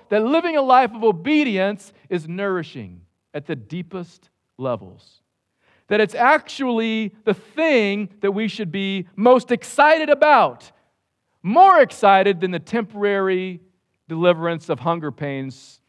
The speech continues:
through the medium of some bread. I have food that you don't know about." Guys, can you see it?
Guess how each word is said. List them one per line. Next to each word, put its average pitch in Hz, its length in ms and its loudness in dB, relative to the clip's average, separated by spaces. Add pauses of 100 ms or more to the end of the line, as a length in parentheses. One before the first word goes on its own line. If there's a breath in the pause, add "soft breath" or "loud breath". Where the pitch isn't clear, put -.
(200)
through 147 140 -8
the 147 80 -6
medium 139 720 -4 (160)
of 120 160 -8
some 127 180 -10
bread. 104 400 -12 (1080)
I 135 80 -4
have 143 240 -4
food 156 520 -6 (220)
that 123 140 -16
you 131 120 -10
don't 117 360 -6 (340)
know 107 400 -10 (380)
about." 104 480 -12 (580)
Guys, 131 280 -4
can 143 180 -12
you 131 80 -10
see 226 340 -8
it? - 260 -16